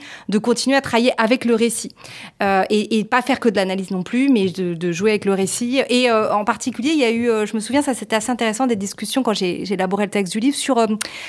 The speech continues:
les citations. C'est-à-dire qu'évidemment, j'ai plein de citations intéressantes dans mes sources. De toute façon, je les traduis, ces citations, en anglais ou voire en français. Mais, euh, en fait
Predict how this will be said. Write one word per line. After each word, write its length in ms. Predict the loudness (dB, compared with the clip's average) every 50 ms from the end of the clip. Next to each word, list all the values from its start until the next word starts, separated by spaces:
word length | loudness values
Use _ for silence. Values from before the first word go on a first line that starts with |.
| -8 -2 0
les 80 | 0
citations. 480 | 2 2 2 2 2 2 2 2 0 0 0 -14 _ _ _ _ _ _ _ _ -6 0
C'est-à-dire 180 | 2 4 4 4
qu'évidemment, 360 | 4 4 4 4 4 4 6
j'ai 140 | 4 4 4
plein 140 | 4 4 2
de 40 |
citations 320 | 2 2 0 0 2 2 2
intéressantes 460 | 2 4 4 2 2 2 0 0 0
dans 80 | 0 -2
mes 100 | -2 -4
sources. 280 | -6 -8 -8 -10 -12 -12 -14 -14 -6 -2
De 60 | -2
toute 140 | -2 2 4
façon, 180 | 4 4 4 4
je 80 | 4
les 80 | 4 2
traduis, 360 | 4 4 4 4 4 2 -2
ces 120 | -2 -4
citations, 440 | -6 -6 -4 -2 -2 -2 -2 -2 -4
en 80 | -4 -4
anglais 320 | -2 2 4 4 6 4
ou 100 | 4 2
voire 200 | 2 2 2 2
en 60 | 2
français. 300 | 0 0 0 0 0 -2 -8 -12 -16 -16 -16 -12 -6 0
Mais, 180 | 2 2 2 2 2 0 0 0
euh, 400 | 2 2 4 4 4 4 2 2 0
en 100 | 0 0
fait 340 | 2 0 0 0 -4 -14